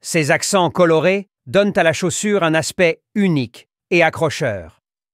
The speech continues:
Bien que la Air Jordan sept Citrus ne soit pas aussi célèbre que certaines autres éditions de la ligne Air Jordan, elle a néanmoins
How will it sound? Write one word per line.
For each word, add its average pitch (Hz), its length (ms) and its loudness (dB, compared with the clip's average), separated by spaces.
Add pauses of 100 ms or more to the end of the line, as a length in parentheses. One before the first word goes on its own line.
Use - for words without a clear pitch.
(140)
Bien 180 320 0
que 180 100 -2
la 151 260 2
Air 180 280 2
Jordan 151 500 2
sept 156 460 -2
Citrus - 720 -4
ne 151 120 0
soit 151 220 0
pas 170 240 0
aussi 160 240 -4
célèbre 160 480 0
que 143 160 -4
certaines 147 500 -2
autres 147 360 -2
éditions 151 480 -4
de 135 100 -2
la 131 140 2
ligne 143 460 0
Air 160 260 2
Jordan, 135 600 0 (440)
elle 160 100 2
a 156 100 2
néanmoins 180 680 2